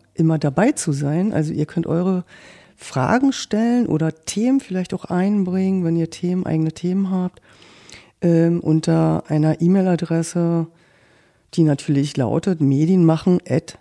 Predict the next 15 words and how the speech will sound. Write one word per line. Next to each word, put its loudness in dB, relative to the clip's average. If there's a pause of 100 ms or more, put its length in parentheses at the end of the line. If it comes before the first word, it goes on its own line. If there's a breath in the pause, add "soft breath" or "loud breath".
(160)
wtech -4 (120)
punkt -4
de. -6 (760 loud breath)
Ja, 4
Jörg 2
hat 0
ja 0
schon 0
angefangen, 0
Zielgruppe, -2
wen 2
wollen 2
wir -4
eigentlich -8
erreichen? 0